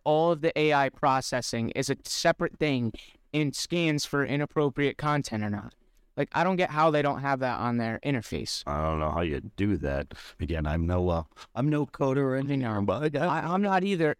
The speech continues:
Speaker 1: It,
Speaker 2: But again, no, it's just
Speaker 1: easier to say than do.
Speaker 2: <laughs> it might
Speaker 1: But
Speaker 2: be one of those things, but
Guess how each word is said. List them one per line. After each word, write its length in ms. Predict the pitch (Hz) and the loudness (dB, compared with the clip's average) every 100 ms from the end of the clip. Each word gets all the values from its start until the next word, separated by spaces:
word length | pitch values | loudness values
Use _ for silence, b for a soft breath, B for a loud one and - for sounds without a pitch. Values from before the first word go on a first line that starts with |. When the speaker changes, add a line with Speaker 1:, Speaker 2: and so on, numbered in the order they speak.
| - | 0
Speaker 1:
It, 160 | 156 - - - | -2 -2 -16 -2
Speaker 2:
But 220 | 165 170 | 0 0
again, 300 | 160 170 180 | -2 0 0
no, 140 | 156 139 | 0 0
it's 100 | 185 | 0
just 160 | 151 | 0
Speaker 1:
easier 160 | 175 165 | 0 2
to 80 | 156 | 2
say 220 | 180 156 | 2 2
than 160 | 139 | 2
do. 200 | 123 117 113 | -2 -4 -2
Speaker 2:
<laughs> 40 | |
it 760 | 175 202 - - 117 123 - 147 | 0 0 -2 -6 -6 -4 -2 0
might 220 | 143 143 | 2 2
Speaker 1:
But 80 | 117 | 2
Speaker 2:
be 80 | 135 | 2
one 200 | 127 127 | 2 2
of 100 | 117 | 2
those 220 | 120 110 | 0 0
things, 220 | 135 107 | 0 -2
but 120 | - | 0